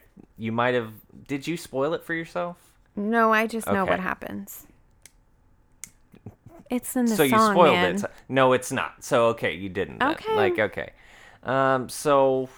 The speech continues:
Speaker 1: yeah, no, uh, you'll be okay. Um, it is dramatic. It will, uh, tug at your heartstrings, but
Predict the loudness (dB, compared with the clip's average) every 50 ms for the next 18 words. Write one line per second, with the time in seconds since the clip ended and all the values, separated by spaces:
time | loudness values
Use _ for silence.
0 | -20 -12 -4 -2 0 0 0 0 0 2 2 2 2 0 0 0 2 4 4 4
1 | 4 2 2 -2 -4 0 0 0 0 2 2 2 2 2 0 0 0 0 2 2
2 | 0 -4 -10 _ _ _ _ _ _ _ _ _ _ -6 -2 -2 0 0 0 0
3 | -2 -6 -10 -4 -2 -2 -2 -2 0 4 4 4 4 2 0 0 0 2 4 2
4 | 2 2 0 -2 -2 -4 -4 -2 -2 0 2 4 4 4 2 0 -2 -6 -14 -20
5 | -20 -20 -20 _ _ -12 -8 -6 -4 -2 0 0 0 -2 -2 -4 -8 -4 -2 -2
6 | 0 0 -2 -2 -4 -4 -4 -4 -6 -6 -8 -8 -8 -8 -10 -2 0 2 2 2
7 | 0 -2